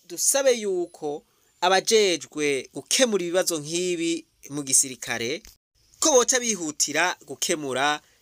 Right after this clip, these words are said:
ibi bibazo. Si vyiza ko abasirikare b'u Burundi imisi yose bokwamira mu marira, Satani yarabanyaze umunezero. Uwu munezero tubwirizwa kugaruza.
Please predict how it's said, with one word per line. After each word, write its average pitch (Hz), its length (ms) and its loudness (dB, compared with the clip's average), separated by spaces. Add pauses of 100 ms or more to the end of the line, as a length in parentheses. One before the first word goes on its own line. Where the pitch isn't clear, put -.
(220)
ibi 196 240 4
bibazo. 156 340 2 (680)
Si 294 180 4
vyiza 294 440 2
ko 254 360 0
abasirikare 190 680 0
b'u 226 100 0
Burundi 185 560 0 (140)
imisi 180 420 2
yose 165 680 -2 (360)
bokwamira 151 880 0 (320)
mu 147 140 -6
marira, 135 580 -2 (420)
Satani 190 640 0
yarabanyaze 139 480 -4
umunezero. 123 640 -6 (720)
Uwu 247 200 6
munezero 175 1040 2 (140)
tubwirizwa 143 960 -2 (340)
kugaruza. 160 640 2